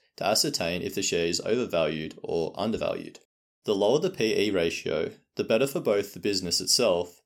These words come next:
as well as potential investors. For example, if a particular company's stock price is a hundred thirty-nine dollars and fifty-five cents and their last recorded earnings per share was four dollars and seventy-five cents, that would mean that their P E ratio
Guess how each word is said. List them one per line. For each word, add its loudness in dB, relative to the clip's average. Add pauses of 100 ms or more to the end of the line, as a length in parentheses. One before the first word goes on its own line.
as 2
well 4
as 2
potential -4
investors. -2 (260)
For -4
example, 0 (280)
if -2
a -10
particular 0
company's 0
stock 0
price 0
is -2
a 0
hundred 0
thirty-nine 0
dollars 0 (200)
and -6
fifty-five 0
cents -4 (280)
and -2
their 4
last 4
recorded 0
earnings -2
per 0
share -2 (340)
was -2
four 2
dollars 0
and -4
seventy-five 0
cents, -6 (380)
that 4
would 0
mean 0
that -2
their 2
P 2
E 0
ratio 0